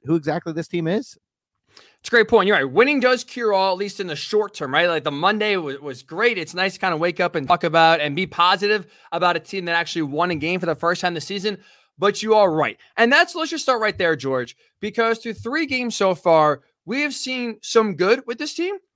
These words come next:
Speaker 2: We've seen some bad. And boy,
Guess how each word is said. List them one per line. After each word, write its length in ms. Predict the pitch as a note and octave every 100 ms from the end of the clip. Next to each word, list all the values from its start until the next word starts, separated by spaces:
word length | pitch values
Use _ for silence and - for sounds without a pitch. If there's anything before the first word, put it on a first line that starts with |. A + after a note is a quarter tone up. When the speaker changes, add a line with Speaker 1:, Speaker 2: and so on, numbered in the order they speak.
| _
Speaker 2:
We've 120 | - A#3+
seen 200 | F4+ E4+
some 200 | F4 B3+
bad. 380 | A3+ B3 B3 - _ _ _ -
And 240 | G3 D#3+
boy, 380 | E3 G3 C3+ G#2+